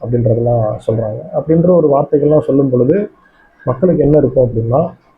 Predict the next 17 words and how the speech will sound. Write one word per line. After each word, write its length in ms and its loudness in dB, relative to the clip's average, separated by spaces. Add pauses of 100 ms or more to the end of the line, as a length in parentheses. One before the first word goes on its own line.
(600)
"நம்ம 240 0
ஓசி 180 2
பஸ்னா 400 2
அவங்களோட 260 4
சம்பளம் 480 2
ஓசி 120 -2
தானோ?" 340 0 (360)
அப்படின்ற 280 0
ஒரு 260 2
தாட் 240 0
வர 160 4
ஆரம்பிக்கும். 500 0
So 180 -2
இந்த, 200 2
இந்த 160 4
மாதிரியான 680 2
தவறுகள் 520 2